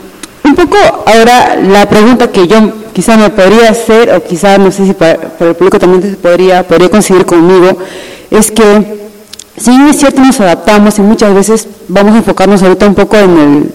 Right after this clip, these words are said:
en los grupos de aficionados o un grupo escolar, ¿ya? Un grupo de la universidad, un grupo del colegio que estamos trabajando, un grupo del colegio también que digamos que estamos trabajando. Eh, podemos trabajar con ellos, digamos, una propuesta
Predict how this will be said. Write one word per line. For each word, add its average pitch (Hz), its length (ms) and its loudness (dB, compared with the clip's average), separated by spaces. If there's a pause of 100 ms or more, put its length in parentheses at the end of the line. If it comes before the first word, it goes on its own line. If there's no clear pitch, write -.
en 165 300 2
los 156 180 0
grupos 233 360 0
de 190 60 0
aficionados 180 680 0
o - 40 -2
un 170 120 2
grupo 175 300 0
escolar, 156 600 0 (420)
¿ya? 190 320 -2
Un 185 80 2
grupo 185 120 0
de 180 80 2
la 175 60 2
universidad, 202 760 2
un 190 60 2
grupo 175 260 0
del 165 160 2
colegio 208 500 0
que 185 60 -6
estamos 185 300 0
trabajando, 226 680 0 (380)
un 208 80 0
grupo 202 240 0
del 175 160 2
colegio 185 400 0
también 175 200 2
que 175 100 -4
digamos 170 180 0
que - 40 -16
estamos 170 220 -2
trabajando. 220 680 -2 (520)
Eh, 180 460 0 (160)
podemos 349 400 2
trabajar 214 460 0
con 202 180 2
ellos, 220 380 2
digamos, 190 500 2 (300)
una 254 280 2
propuesta 226 800 0